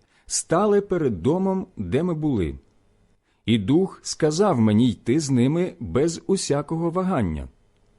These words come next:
Пішли зо мною і цих шість братів, і ввійшли ми в дім до того чоловіка. А він розповів нам, як бачив ангела в себе вдома, що з'явився йому,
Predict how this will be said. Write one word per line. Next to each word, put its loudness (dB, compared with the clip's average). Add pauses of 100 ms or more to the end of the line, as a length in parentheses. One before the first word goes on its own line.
(720)
Пішли 4
зо 2
мною 2 (120)
і 2
цих 0
шість -2
братів, -2 (420)
і 4
ввійшли 4
ми 6
в -2
дім 0
до 2
того 0
чоловіка. -2 (800)
А 0
він 2 (380)
розповів 2
нам, 2 (220)
як 2
бачив 0
ангела 2
в -2
себе 0
вдома, 0 (200)
що 2
з'явився 4
йому, 0